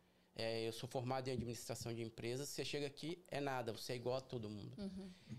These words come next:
Speaker 1: Então, a Vanessa decidiu ir pra Boston porque ela já tinha ouvido falar que era um estado, é, mais aberto pra parte de trabalhos, muitos brasileiros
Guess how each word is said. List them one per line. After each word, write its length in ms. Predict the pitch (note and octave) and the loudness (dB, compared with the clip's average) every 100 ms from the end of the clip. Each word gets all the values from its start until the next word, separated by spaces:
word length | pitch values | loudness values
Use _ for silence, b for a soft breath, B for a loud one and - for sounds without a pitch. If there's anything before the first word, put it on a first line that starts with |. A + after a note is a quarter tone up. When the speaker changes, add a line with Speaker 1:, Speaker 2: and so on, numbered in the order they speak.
| B - | B -2
Speaker 1:
Então, 560 | A#2+ - C3+ D3+ E3 - B B B | 0 2 2 2 0 -4 B B B
a 80 | A#2+ | 2
Vanessa 340 | C#3+ D3+ D#3+ | 2 2 0
decidiu 520 | D3+ D3+ D3+ C3 D3 | 0 0 -2 0 0
ir 40 | D3 | 2
pra 200 | - C#3 | 0 2
Boston 380 | C3+ C#3+ - E3 | 4 2 2 -2
porque 180 | - D3+ | 0 0
ela 100 | C#3 | 2
já 100 | C#3 | 0
tinha 180 | - | 0
ouvido 200 | C#3+ C#3 | 0 0
falar 240 | C3 C3+ B2+ | 0 0 2
que 100 | C3 | 0
era 60 | |
um 40 | B2+ | 0
estado, 380 | - C3 B2 - - | 0 2 2 0 -4
é, 320 | A#2+ A2+ A2 - B B B | -2 0 -2 -6 B B B
mais 280 | A#2+ D3 C#3+ | 2 2 2
aberto 560 | A#2+ B2 D#3 E3 - | 2 4 4 2 -2
pra 160 | A#2+ B2+ | -2 0
parte 300 | B2 - A#2+ | 0 0 -4
de 80 | A2+ | -4
trabalhos, 580 | - E3+ D3 C#3+ C3+ C#3+ | 0 2 4 4 2 2
muitos 580 | D3 F3 A3+ G#3+ E3+ | 4 6 4 4 2
brasileiros 720 | C#3 C#3 B2 C3+ C3+ C#3 - | 4 2 2 2 0 0 -6